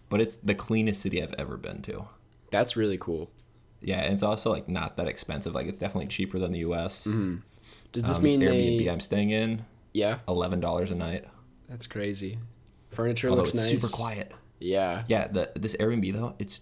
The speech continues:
Speaker 1: too quiet.
Speaker 2: Is it just
Speaker 1: Like, for
Speaker 2: you there,
Speaker 1: sure.
Speaker 2: or, or is, like, the host
Speaker 1: No,
Speaker 2: living
Speaker 1: there's,
Speaker 2: there?
Speaker 1: there's, there's, like, a, well, there's, no, so I talked to the host. It's a guy that the host, like, knows who, like, is in the room next door to me.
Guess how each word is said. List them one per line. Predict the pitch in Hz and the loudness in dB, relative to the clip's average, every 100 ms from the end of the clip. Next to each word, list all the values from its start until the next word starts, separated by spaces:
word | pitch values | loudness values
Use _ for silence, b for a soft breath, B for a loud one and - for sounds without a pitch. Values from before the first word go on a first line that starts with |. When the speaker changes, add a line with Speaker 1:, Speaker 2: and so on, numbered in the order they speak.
| - | -14
Speaker 1:
too | - 120 113 | -4 -2 -2
quiet. | 110 104 101 - - - | -4 -4 -4 -8 -4 0
Speaker 2:
Is | 143 | 4
it | 151 | 4
just | 123 175 - | 4 2 4
Speaker 1:
Like, | 165 | 4
for | |
Speaker 2:
you | 185 | 6
there, | 202 202 | 6 6
Speaker 1:
sure. | 185 | 6
Speaker 2:
or, | 139 123 | 6 4
or | 131 | 4
is, | 123 | 4
like, | 120 107 | 2 4
the | 113 | 2
host | 110 135 123 113 | 4 2 2 2
Speaker 1:
No, | 127 | 4
Speaker 2:
living | 113 | 4
Speaker 1:
there's, | 107 101 | 4 2
Speaker 2:
there? | 98 | 0
Speaker 1:
there's, | 104 113 113 113 - | 2 2 0 -6 -8
there's, | - 101 | -4 0
like, | 120 | 2
a, | 110 98 98 - 110 B - - - - | 4 2 0 -4 -10 B -18 -20 -16 0
well, | 110 | 2
there's, | 110 113 107 - b b b | 4 2 0 -10 b b b
no, | - 113 | 0 0
so | - | 0
I | |
talked | 101 - 151 | 2 4 4
to | - | 0
the | 104 | -6
host. | - 98 - - | 0 0 -2 -12
It's | - | -8
a | |
guy | 98 101 117 | -4 -2 -2
that | 135 | -4
the | - | -8
host, | 95 107 - | -6 -6 -6
like, | - - | -8 -2
knows | 95 98 113 98 80 - | 0 0 -2 -4 -6 -10
who, | - 98 | -6 -4
like, | 92 - - | -6 -10 -10
is | 98 98 | -10 -6
in | 95 | -4
the | 95 | -2
room | 92 98 | 0 -2
next | 90 - - | -2 -8 -4
door | 98 | -4
to | 95 | -4
me. | - - | -6 -10